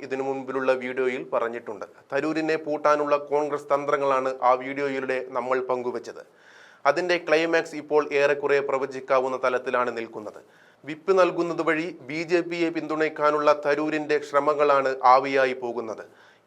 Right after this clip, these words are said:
എന്നാൽ ബി ജെ പിയെയും മോദിയെയും പുകഴ്ത്താനുള്ള തീരുമാനത്തിൽ നിന്ന് പിന്നോട്ടില്ലെന്ന് ശശി തരൂർ പ്രഖ്യാപിക്കുന്ന സാഹചര്യത്തിൽ വിപ്പ് എന്ന ആയുധം തന്നെ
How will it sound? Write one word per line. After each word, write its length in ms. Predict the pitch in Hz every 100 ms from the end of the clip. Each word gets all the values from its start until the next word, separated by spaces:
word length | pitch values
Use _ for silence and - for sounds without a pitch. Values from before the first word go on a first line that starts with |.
| 131
എന്നാൽ 220 | 147 151 139
ബി 100 | 156 160
ജെ 80 | 160
പിയെയും 360 | 165 156 160 156
മോദിയെയും 480 | 147 147 156 151 151 143
പുകഴ്ത്താനുള്ള 600 | 143 147 143 143 143 143 143
തീരുമാനത്തിൽ 560 | 143 143 139 139 139 139
നിന്ന് 220 | 135 143 139
പിന്നോട്ടില്ലെന്ന് 680 | 147 156 165 151 139 139 139 139
ശശി 240 | 135 131 147 143
തരൂർ 200 | 139 131
പ്രഖ്യാപിക്കുന്ന 640 | 139 135 135 131 135 139 127 -
സാഹചര്യത്തിൽ 540 | 131 135 131 131 131 143 - _ _ 139
വിപ്പ് 280 | 139 - 185 180
എന്ന 140 | 165 160 147
ആയുധം 280 | 156 160 165
തന്നെ 220 | 160 156